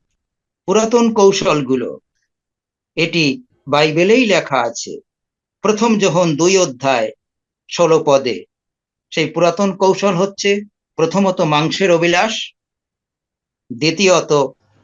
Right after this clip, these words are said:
চক্ষুর অভিলাষ, তৃতীয়ত জীবিকার দর্প। এই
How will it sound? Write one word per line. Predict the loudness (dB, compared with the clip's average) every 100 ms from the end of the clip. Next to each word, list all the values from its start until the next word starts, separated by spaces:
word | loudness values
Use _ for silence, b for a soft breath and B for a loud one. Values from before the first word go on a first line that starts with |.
| _
চক্ষুর | -2 -2 -2 2 2
অভিলাষ, | 2 2 2 0 -4 -14 _ _ _ _ _ _ _ _ _ -2
তৃতীয়ত | 0 2 0 0 -2 -2 -6 _ -18
জীবিকার | -4 -4 -2 0 0 -2
দর্প। | -4 -4 -6 -12 -12 -16 _ -4
এই | -2